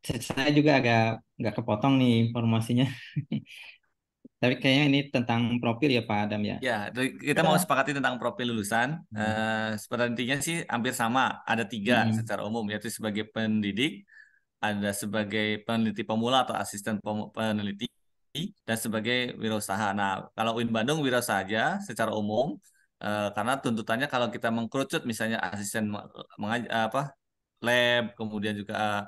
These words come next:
Speaker 2: enter-,
Speaker 1: Hmm.
Speaker 2: entrepreneur gitu, karena konsekuensinya ke mata kuliahnya harus spesifik juga.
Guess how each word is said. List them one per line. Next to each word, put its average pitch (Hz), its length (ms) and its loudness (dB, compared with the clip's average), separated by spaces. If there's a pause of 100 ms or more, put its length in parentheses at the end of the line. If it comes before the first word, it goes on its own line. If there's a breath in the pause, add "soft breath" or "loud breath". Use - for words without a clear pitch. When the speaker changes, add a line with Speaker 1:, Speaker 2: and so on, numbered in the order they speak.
(500 loud breath)
Speaker 2:
enter-, 110 160 2
Speaker 1:
Hmm. - 80 -2
Speaker 2:
entrepreneur 110 640 0
gitu, 127 480 -4 (160)
karena 123 160 0
konsekuensinya 139 640 -2
ke 151 80 -8
mata 135 240 -2
kuliahnya 135 400 0
harus - 80 -8
spesifik 117 400 -6
juga. 139 480 0